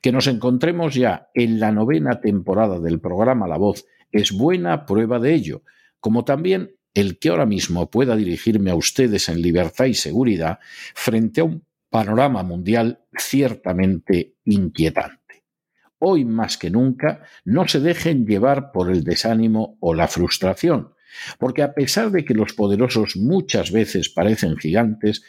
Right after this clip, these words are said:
es solo porque se les contempla de rodillas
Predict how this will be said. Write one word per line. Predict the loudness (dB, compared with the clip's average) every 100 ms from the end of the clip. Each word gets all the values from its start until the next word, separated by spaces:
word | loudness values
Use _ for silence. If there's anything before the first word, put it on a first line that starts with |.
| -20 -12
es | -4 -2 0
solo | 0 0 0 -2
porque | -4 -6 -2
se | -2 0
les | 0 0
contempla | 0 -2 0 0 0 -2 -2
de | -2
rodillas | -2 0 0 0 -4 -6